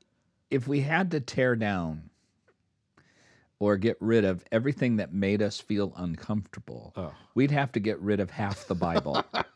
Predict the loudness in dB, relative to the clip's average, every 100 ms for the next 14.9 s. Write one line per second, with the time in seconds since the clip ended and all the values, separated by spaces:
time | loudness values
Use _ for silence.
0 | -6 -6 -6 -10 -10 -12 -12 -10 -14 _
1 | -20 -20 _ -20 _ _ -20 -20 _ 0
2 | 4 4 6 4 4 2 4 4 4 2
3 | 2 4 2 2 2 2 2 2 4 2
4 | 0 -2 -6 -4 -6 -6 -8 -10 -12 -14
5 | -6 4 6 8 6 4 2 4 4 4
6 | 2 4 6 6 6 4 0 0 -2 -2
7 | 0 0 -4 -10 -18 -20 _ -4 -2 0
8 | -2 -8 _ 2 4 4 0 -6 _ _
9 | _ _ _ _ _ _ _ -20 _ _
10 | _ -2 0 2 6 6 6 6 2 2
11 | 4 4 2 2 6 6 4 -2 -4 _
12 | _ 0 2 4 4 4 4 4 2 0
13 | -6 -10 _ 0 0 0 -10 -2 4 4
14 | 4 2 2 2 4 4 2 -2